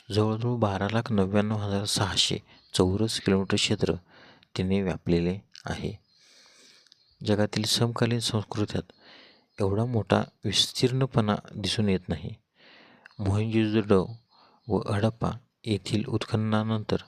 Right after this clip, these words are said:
सिंधू नदीच्या खोऱ्यात अनेक ठिकाणी उत्खनने करून ती ठिकाणे मिळाली आहेत. सिंध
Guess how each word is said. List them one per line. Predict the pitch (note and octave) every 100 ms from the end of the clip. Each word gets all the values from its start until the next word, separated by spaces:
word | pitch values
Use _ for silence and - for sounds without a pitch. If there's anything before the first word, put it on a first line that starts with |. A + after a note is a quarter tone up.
| _ - - _
सिंधू | - A2 G2 A#2+ A2+
नदीच्या | G#2 G#2 A2+
खोऱ्यात | - G#2 F2+ - - - - -
अनेक | A2 A#2+
ठिकाणी | A#2+ A#2 - G2+
उत्खनने | - - - G2 G#2 G#2+ G#2+ - _ _ _ -
करून | A2 F#2 F2+ - _ _ _
ती | B2+
ठिकाणे | A#2 A#2 G#2 F#2+ G2 G#2+ _ _ _ _ _
मिळाली | G#2 F#2+ F2 F2+
आहेत. | - D#2 - - - _ _ _ _ _ _ _ _ _ _ _ _ _ - - -
सिंध | - F#2+ F2+